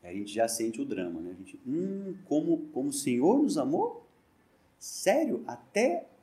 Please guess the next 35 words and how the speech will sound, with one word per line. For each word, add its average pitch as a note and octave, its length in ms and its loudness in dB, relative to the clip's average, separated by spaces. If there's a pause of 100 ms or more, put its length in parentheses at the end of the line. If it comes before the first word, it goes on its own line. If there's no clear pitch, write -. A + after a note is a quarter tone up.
(120)
até A3+ 220 -6
a A3+ 100 -6
cruz? C4 560 -2 (540)
<laughs> - 420 -20
Até - 260 -8
a G#3+ 40 2
morte G3 360 4
na - 160 0
cruz? - 380 -6 (280)
É - 100 0
assim A#3+ 260 6
que A3+ 60 4
eu F3+ 80 0
tenho F3 160 2
que E3 80 0
amar?" F#3 440 0 (260)
E - 40 -16
Jesus B2+ 260 -10
fala, G#2 260 -10
"Sim. - 680 -6 (1120)
É, G2 160 -8 (160)
sim, A2 320 0
quem A2+ 160 -2
recebe B2 380 2
o D3+ 60 2
meu C3 120 -2
Espírito, A2+ 880 -6 (600)
ele G#2+ 200 -8 (840)
tem A2 140 0
que A2 80 -2
estar A#2 140 -2
disposto A#2 520 -8
a C#3+ 60 0
isso, F3 320 -6
né? - 200 -8